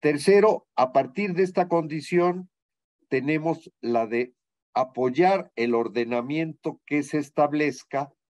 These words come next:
que es la delimitación, destino y asignación de las tierras al interior de los núcleos agrarios.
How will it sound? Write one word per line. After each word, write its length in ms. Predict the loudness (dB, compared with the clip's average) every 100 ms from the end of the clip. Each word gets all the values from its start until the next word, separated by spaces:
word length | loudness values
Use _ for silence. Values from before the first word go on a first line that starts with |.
| _
que 240 | -4 0 0
es 220 | -2 -8
la 280 | 0 2 2
delimitación, 1000 | 2 -2 -2 -4 -2 -4 -2 -2 -2 -2
destino 680 | -6 -6 -8 _ 0 0 0
y 80 | 0
asignación 720 | -2 -8 -8 -8 -6 -4 -4
de 100 | -2
las 260 | -2 -4 -2
tierras 480 | -2 0 -4 -6 _
al 160 | -6 -6
interior 500 | -6 -4 0 0 0
de 80 | -2
los 160 | -4
núcleos 360 | -4 -4 -4 -4
agrarios. 460 | -2 0 0 -2